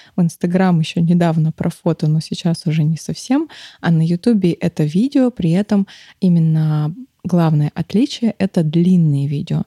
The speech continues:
То есть вертикальные видео, как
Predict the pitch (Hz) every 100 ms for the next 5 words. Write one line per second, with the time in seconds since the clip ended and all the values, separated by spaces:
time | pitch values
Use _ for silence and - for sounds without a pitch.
0 | - - _ 160 160 180 180 196 - 185
1 | 170 160 160 165 160 151 151 160 - 170
2 | 151 -